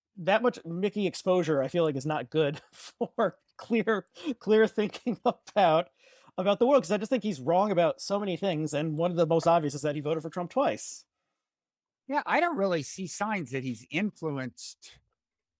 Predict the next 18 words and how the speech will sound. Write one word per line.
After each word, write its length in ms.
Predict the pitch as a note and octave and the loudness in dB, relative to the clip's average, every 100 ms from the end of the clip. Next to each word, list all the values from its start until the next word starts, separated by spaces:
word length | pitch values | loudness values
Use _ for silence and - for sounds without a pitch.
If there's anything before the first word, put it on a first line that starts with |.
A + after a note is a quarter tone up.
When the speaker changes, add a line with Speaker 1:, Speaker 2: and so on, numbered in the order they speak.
| _ _ - | _ _ -20
Speaker 2:
I'm 60 | |
trying 160 | - F#3 | -10 -8
to 80 | A2+ | -8
think. 340 | - D3 C#3+ _ _ _ _ _ - | -8 -8 -8 _ _ _ _ _ -12
I 80 | E3+ | -4
mean, 160 | F#3 | -4
first 220 | E3 C4 G3+ | -2 -2 0
of 40 | |
all, 60 | F#3+ | 2
you're 120 | F3+ | 2
right. 220 | A#3 C3 | 0 0
I 120 | A#2+ | 0
have 180 | D#3 E3 | 0 0
one, 200 | D3 F3+ | 0 0
another 400 | E3+ E3 F#3 A3 | 0 2 2 0
show 280 | - E3+ E3 | -2 0 0
I 80 | E3+ | 0
do 380 | C#3 D3+ D3+ | -2 -4 -6